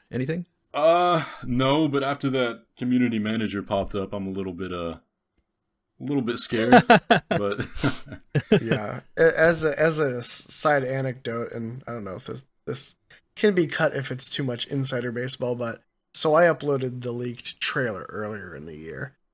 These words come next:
Speaker 3: and, um, I didn't get any copyright strikes. I didn't get any, um, warnings or anything, but I was getting continuously demonetized. And I thought it was because I was watching the trailer and posting that up,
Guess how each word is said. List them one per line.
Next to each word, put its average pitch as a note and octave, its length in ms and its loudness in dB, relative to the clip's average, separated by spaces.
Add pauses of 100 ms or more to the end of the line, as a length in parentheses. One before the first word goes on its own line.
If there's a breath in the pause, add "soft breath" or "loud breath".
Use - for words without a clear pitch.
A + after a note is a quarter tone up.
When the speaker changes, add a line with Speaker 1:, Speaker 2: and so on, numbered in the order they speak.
(160)
Speaker 3:
and, B2 360 -4
um, B2+ 260 -6
I D3+ 120 -2
didn't G3 200 2
get F#3+ 140 0
any F3 120 0
copyright C3+ 520 -2
strikes. B2+ 440 -4
I C3+ 40 -2
didn't C3 240 -6
get C3 200 -6
any, A#2 540 -6 (560)
um, B2 300 -6
warnings C#3 800 -2 (260)
or B2 140 -2
anything, C3 680 -4 (460)
but C3 240 -4
I C3+ 140 -2
was B2+ 280 -2
getting E3 460 -2
continuously D3 840 -6
demonetized. A#2+ 1120 -8 (340)
And C#3 80 0
I D3 40 0
thought E3 220 2
it D3+ 80 2
was C#3+ 180 2
because C3+ 360 -6
I B2+ 60 -4
was A#2+ 260 -8
watching A#2 360 -4
the A2+ 100 -12
trailer C3 720 -2
and B2+ 220 -6
posting B2 440 -6
that B2+ 220 -6
up, E3 180 -6